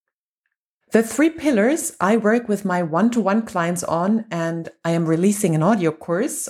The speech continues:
on that at the first or on the first of October. So send me a message if you want to get one for the early bird prize, because the number is limited. You find the link to reach me in the show notes.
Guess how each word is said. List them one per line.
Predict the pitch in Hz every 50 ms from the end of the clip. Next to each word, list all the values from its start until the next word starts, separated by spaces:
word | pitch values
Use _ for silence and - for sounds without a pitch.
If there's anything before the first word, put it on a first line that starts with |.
| - -
on | 196 185 180 180 180 175 - -
that | 165 151 143 156 151 160 175 185 196 - - - _ _ _ - - - - - - 170
at | 175 175 - -
the | - 170
first | - - - 247 262 285 285 - - - -
or | 170
on | 156 160
the | 165 160
first | - - 285 320 320 -
of | 226 202 -
October. | 170 - - - 202 175 151 160 202 262 - - _ _ _ _ _ _ _ _ -
So | - - 214 214
send | 208 214 262 269
me | 269 254
a | 220
message | 190 202 220 - 214 190 -
if | 156 175 -
you | 170
want | 165 170 175 170
to | - 165
get | - 156 156 160
one | 160 156 160 156
for | - 160
the | 147 151 - - - -
early | 165 165 160 156
bird | 156 156 165 175 175 -
prize, | - 156 139 143 147 160 160 - - - - - - - _ -
because | - 175 180 175 147 143
the | 165 160
number | 160 160 170 170
is | 175 - - -
limited. | 160 160 156 156 - 233 247 - - _ _ _ _ _ -
You | - 185
find | 180 - 180 180 180
the | 175
link | 165 165 175 190 196 190 -
to | - 180
reach | 160 156 190 220 240 233 233 - 208
me | 196
in | 165 170
the | 165 160
show | - - 185 185
notes. | 175 147 170 214 233 233 - - - -